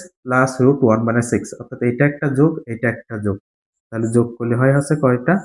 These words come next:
দুইটা। সরি, এখানে মাইনাস চিহ্ন হবে, সমান সমান,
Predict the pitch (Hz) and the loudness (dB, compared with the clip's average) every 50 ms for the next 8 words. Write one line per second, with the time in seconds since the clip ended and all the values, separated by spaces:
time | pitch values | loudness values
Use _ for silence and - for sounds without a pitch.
0 | - - - 117 117 107 101 - - 95 98 101 - _ _ _ _ _ _ _ | -6 -14 -8 -4 -2 0 0 0 -2 -6 -8 -10 -14 _ _ _ _ _ _ _
1 | _ _ _ _ _ _ _ _ _ _ _ _ _ _ _ _ _ _ _ _ | _ _ _ _ _ _ _ _ _ _ _ _ _ _ _ _ _ _ _ _
2 | _ _ _ _ _ - - 107 104 120 151 170 147 120 - 113 110 110 104 104 | _ _ _ _ _ -10 -4 0 0 2 2 2 0 -2 -2 -2 -2 -2 -2 -2
3 | 101 101 101 101 101 101 101 120 113 117 113 110 127 123 127 143 170 208 - - | -2 -2 -2 -4 -4 -6 -6 -6 -6 -4 -6 -6 -6 -4 -2 -2 -2 -2 -4 -10
4 | _ _ _ _ _ _ _ _ _ _ _ _ _ _ _ _ _ _ _ _ | _ _ _ _ _ _ _ _ _ _ _ _ _ _ _ _ _ _ _ _
5 | _ _ _ _ _ _ _ _ _ _ - 135 120 113 107 - - 104 95 | _ _ _ _ _ _ _ _ _ _ -6 -2 -2 0 -2 -2 -2 -4 -4